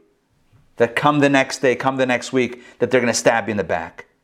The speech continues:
You know why? Or they're gonna come back, you know, and, and antagonize again. Because you're on the same page. As much as this is true externally, where we don't have that control,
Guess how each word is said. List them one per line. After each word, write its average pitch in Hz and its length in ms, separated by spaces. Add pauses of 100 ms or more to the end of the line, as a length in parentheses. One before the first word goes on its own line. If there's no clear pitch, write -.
(160)
You 120 120
know 139 120
why? 156 380
Or 175 120
they're 131 120
gonna 131 220
come 151 200
back, 131 380
you 135 60
know, 120 200
and, 120 160
and 123 120
antagonize 120 580
again. 95 260 (280)
Because 185 520 (460)
you're 185 140
on 196 100
the 196 80
same 202 320
page. - 640 (1120)
As 139 260
much 202 360
as 208 160
this 190 200
is 175 140
true 185 440
externally, 156 920
where 131 180
we 127 140
don't 151 320
have 120 380
that 110 220
control, 107 520